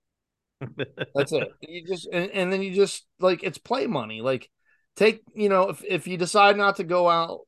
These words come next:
Speaker 2: you know, on a date on a Friday night or something like that, or if you decide not to go out and do something for fun,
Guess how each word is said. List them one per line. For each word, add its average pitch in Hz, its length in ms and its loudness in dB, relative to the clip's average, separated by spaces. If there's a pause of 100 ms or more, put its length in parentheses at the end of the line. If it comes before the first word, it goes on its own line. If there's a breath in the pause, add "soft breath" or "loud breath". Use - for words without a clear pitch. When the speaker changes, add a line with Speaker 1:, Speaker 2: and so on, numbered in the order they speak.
(100)
Speaker 2:
you 151 140 -4
know, 143 240 0
on 143 160 -2
a 139 60 -2
date 139 400 0 (100)
on 131 140 -4
a 120 60 -8
Friday 131 380 -2
night 123 240 -2
or 120 80 -6
something 120 340 -10
like 117 200 -6
that, 120 160 -2
or 120 40 -2
if 113 120 -10
you 135 80 -8
decide 143 380 -2
not 135 220 -6
to 139 60 -10
go 123 280 -2
out 120 280 0
and 120 120 -8
do 123 140 -8
something 117 380 -8
for 113 160 -16
fun, 135 460 -2